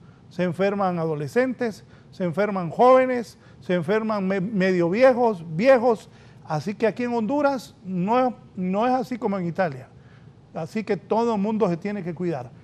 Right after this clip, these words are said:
Voy ahora con el doctor Marco Eliu Girón, es médico especialista. Voy con él vía Skype. Doctor Marco Eliu, eh, bienvenido. Gracias por estar con nosotros en la entrevista. Es un placer tenerlo. Si nos da su comentario de lo que está pasando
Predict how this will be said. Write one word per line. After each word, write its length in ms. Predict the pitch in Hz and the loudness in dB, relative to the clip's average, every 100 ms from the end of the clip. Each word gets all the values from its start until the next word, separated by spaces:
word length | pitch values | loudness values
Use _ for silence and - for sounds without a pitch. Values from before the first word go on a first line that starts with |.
| - - | -20 -8
Voy 140 | 190 220 | 0 4
ahora 300 | 226 240 233 | 6 6 4
con 180 | 220 | -2
el 60 | 196 | -4
doctor 260 | 185 214 208 | -2 -2 0
Marco 280 | 220 202 | 0 0
Eliu 200 | 202 208 | -2 -2
Girón, 300 | 175 202 240 | -2 0 0
es 120 | 233 165 | 0 0
médico 320 | 214 220 214 | -2 -2 -4
especialista. 760 | - 190 175 196 233 - 254 196 - - - | -4 -2 -2 -2 -4 -2 -4 -4 -14 -20 -12
Voy 440 | 180 190 208 196 180 | -2 2 4 2 0
con 200 | 190 196 | -2 -2
él 120 | 208 | -2
vía 220 | 190 202 | 0 -2
Skype. 420 | 185 - 233 240 - - - | -2 2 2 2 -8 -14 -10
Doctor 320 | 180 233 214 | -2 0 2
Marco 320 | 226 202 208 | 0 0 -2
Eliu, 460 | 190 214 240 220 214 - - - | -2 -2 -2 -2 -6 -16 -18 -6
eh, 80 | 180 | 0
bienvenido. 680 | 190 190 196 254 262 240 | 0 2 2 4 4 4
Gracias 760 | 180 240 247 247 247 226 - - - - - | 6 6 6 2 -4 -4 -8 -20 -20 -20 -6
por 120 | - | -2
estar 220 | 269 226 | 0 0
con 120 | 214 214 | -2 -2
nosotros 400 | 190 233 220 202 | 0 0 0 -2
en 80 | |
la 60 | 196 | -2
entrevista. 580 | 170 185 240 208 240 208 | -2 0 0 -2 0 2
Es 120 | 190 | 0
un 100 | 202 | 0
placer 300 | 202 185 208 | 0 2 2
tenerlo. 520 | 220 226 226 220 208 - - - - | 2 4 4 4 0 -4 -20 -20 -20
Si 160 | - 202 | -8 -4
nos 120 | 202 | 2
da 120 | 262 | 2
su 140 | 220 233 | 2 0
comentario 520 | 220 208 240 226 208 | -2 0 2 4 2
de 60 | |
lo 80 | 190 | 0
que 80 | 180 | -2
está 180 | 170 214 | -2 0
pasando 580 | 202 180 208 196 185 | 0 -2 -2 0 -2